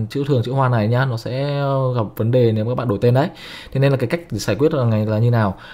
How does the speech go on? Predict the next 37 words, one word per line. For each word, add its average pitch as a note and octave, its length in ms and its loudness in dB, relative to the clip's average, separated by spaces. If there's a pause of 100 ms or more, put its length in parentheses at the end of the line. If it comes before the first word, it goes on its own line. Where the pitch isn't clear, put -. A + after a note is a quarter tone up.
(140)
Thì B2+ 60 -6
cái C3 160 4
file E3 160 4
name E3+ 100 10
này C#3+ 180 4
cứ E3+ 60 2
đổi A#2+ 200 8
thôi, C#3 120 2 (140)
thành A#2 140 -4
chữ C#3+ 80 -4
thường A#2+ 240 2
là A2+ 60 0
ok. A#2+ 300 2 (280)
Nhưng D#3 100 0
còn C#3 140 4
cái C3 80 2
thằng C#3 140 2
này B2+ 160 6
ấy, D3+ 100 2
các D3 120 -4
bạn C3 100 -2
sẽ C#3 120 -6
phải C#3 140 2
sửa A2+ 180 2
nó G#2 120 0
thành A#2+ 180 0
một A2+ 80 -2
cái A#2 100 0
name C3 200 2
gì A#2 80 4
đó, A#2 240 4
ví C#3 100 -2
dụ C#3 100 -2
như C3 100 -2
là B2+ 80 -2
chấm A#2+ 160 -4
X F3 120 4